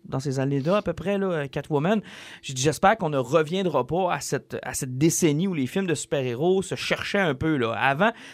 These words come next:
sais, il y a, je pense qu'on, dans l'âge des films de super-héros, là, modernes,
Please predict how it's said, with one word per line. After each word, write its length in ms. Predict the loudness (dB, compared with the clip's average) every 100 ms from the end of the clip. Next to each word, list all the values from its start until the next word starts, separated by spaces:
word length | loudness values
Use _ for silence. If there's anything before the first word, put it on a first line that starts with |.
| 0
sais, 120 | 4
il 60 | 6
y 60 |
a, 100 | 4 4
je 120 | 0
pense 280 | 4 2 2
qu'on, 220 | -2 -2
dans 180 | 4 4
l'âge 200 | 6 2
des 100 | 0
films 140 | -2 -4
de 80 |
super-héros, 520 | -2 -2 0 2 2 4
là, 220 | 4 2 -4 _ _ _ _ _ _ _ _ 0
modernes, 800 | 8 10 10 8 6 4 -2